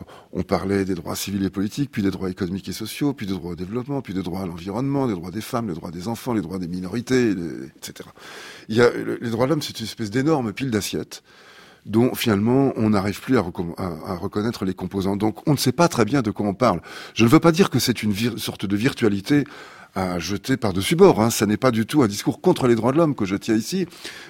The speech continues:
mais c'est un, c'est, c'est un, une réflexion sur cette imprécision, sur ce côté extrêmement, euh, vague,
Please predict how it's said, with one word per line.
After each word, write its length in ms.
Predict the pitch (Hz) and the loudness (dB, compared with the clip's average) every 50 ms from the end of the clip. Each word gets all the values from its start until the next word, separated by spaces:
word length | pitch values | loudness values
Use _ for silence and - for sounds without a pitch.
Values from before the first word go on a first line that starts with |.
| - - | 2 4
mais 100 | 120 123 | 4 4
c'est 220 | - 135 - 127 | 4 2 0 0
un, 160 | 120 113 113 | 2 2 0
c'est, 200 | 95 - - 123 110 | 0 0 0 0 0
c'est 260 | - - 127 110 - | 0 0 0 0 2
un, 340 | 113 101 101 95 104 - - - - - - - | 2 2 2 0 -2 -4 -6 -10 -12 -18 -4 2
une 120 | - 110 117 | 4 6 6
réflexion 540 | 139 147 - 139 117 - - - 185 185 | 6 6 4 2 0 0 0 2 2 2
sur 420 | 156 - - - 160 170 180 170 - - - - - - - - | 0 -2 0 2 4 4 4 4 2 -2 -10 -20 -20 -20 -16 -10
cette 360 | - - - 139 127 - - - - | -4 0 2 2 2 2 0 0 4
imprécision, 720 | 170 180 175 180 170 151 - - 135 123 156 170 160 143 | 6 6 8 8 6 6 6 4 2 2 4 4 4 2
sur 320 | - - - 131 123 - | 0 -2 -2 -2 -2 -2
ce 100 | - - | -2 -4
côté 580 | 110 - 123 120 - - 143 147 151 151 147 123 | -4 -2 -4 -6 -4 -2 0 2 4 4 4 2
extrêmement, 720 | 107 101 - - 120 117 113 123 127 139 139 139 131 110 | 2 0 -2 -4 -4 -4 -2 0 0 0 2 2 2 2
euh, 140 | 98 95 - - - - - - - - - - - | 2 0 -2 -6 -14 -16 -16 -16 -16 -18 -14 -10 -8
vague, 520 | 107 95 107 165 180 180 170 123 110 | 0 4 6 8 8 8 6 6 4